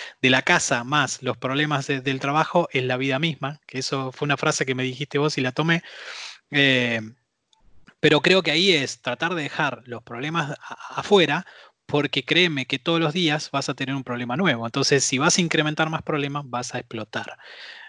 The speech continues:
Yo diría que ahí hay algo que, que yo practico, que es tratar de desacelerar,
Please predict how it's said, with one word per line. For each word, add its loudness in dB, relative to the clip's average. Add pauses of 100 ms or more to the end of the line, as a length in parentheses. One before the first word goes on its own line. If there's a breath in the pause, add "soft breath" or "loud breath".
Yo 8
diría 8
que 2
ahí 4
hay 4
algo 4
que, -6
que -2
yo 2
practico, -2
que 2
es -4 (380)
tratar 2
de -6 (320)
desacelerar, 2